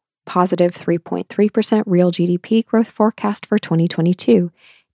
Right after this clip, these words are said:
and a projection that by year-end twenty twenty-one, headline personal consumption expenditures, P C E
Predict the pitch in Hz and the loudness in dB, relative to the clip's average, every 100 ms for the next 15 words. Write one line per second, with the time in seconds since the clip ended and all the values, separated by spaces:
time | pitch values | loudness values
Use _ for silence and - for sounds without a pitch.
0 | - 320 226 214 208 196 214 226 - 165 | 2 4 4 2 0 2 2 0 0 0
1 | 175 180 180 175 196 226 185 180 - 170 | 0 -2 0 0 0 0 0 -2 0 -2
2 | 170 - 170 170 175 208 226 - _ _ | -2 -2 -2 -2 0 0 0 -4 _ _
3 | - 277 240 202 202 226 175 - 202 - | 2 2 4 2 2 0 -4 -2 -2 2
4 | 233 - 165 - 180 - - 226 254 180 | 0 0 -4 -2 -4 -4 -2 0 0 0
5 | 160 160 190 - - 185 165 - 160 196 | -2 -2 -4 -10 -6 -2 -2 -4 -4 0
6 | 202 | 0